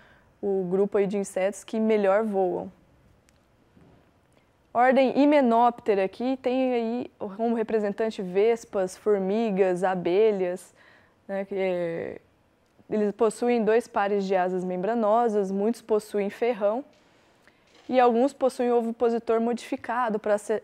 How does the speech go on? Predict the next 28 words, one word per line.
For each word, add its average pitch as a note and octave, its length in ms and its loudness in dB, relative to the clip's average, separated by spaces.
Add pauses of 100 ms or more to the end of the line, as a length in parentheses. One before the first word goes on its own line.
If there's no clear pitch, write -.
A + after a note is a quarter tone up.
acessar G3+ 480 -6
certos F#3+ 280 -8
locais. G#3+ 600 -2
Existem, F#3+ 580 -6 (520)
ah, F3 760 -2
insetos F#3+ 500 -2
que G3+ 500 -4 (100)
eles, F#3 580 0 (680)
eles F#3+ 200 0
são G3 160 0
parasitoides G#3 1120 4
e F3+ 500 0 (140)
de F#3 440 0 (140)
larvas G#3 500 4
de G3+ 80 0
besouro G3 540 4
que A3 140 -4
atacam G3+ 420 -2
o G3+ 40 -6
tronco. G3 460 -2
Então, F#3 160 -4
eles G#3 140 -4
têm G#3 120 -4
um G#3 80 -2
ovipositor G#3+ 640 0
longo G#3 420 2
pra G3+ 140 -2
poder G#3 340 -2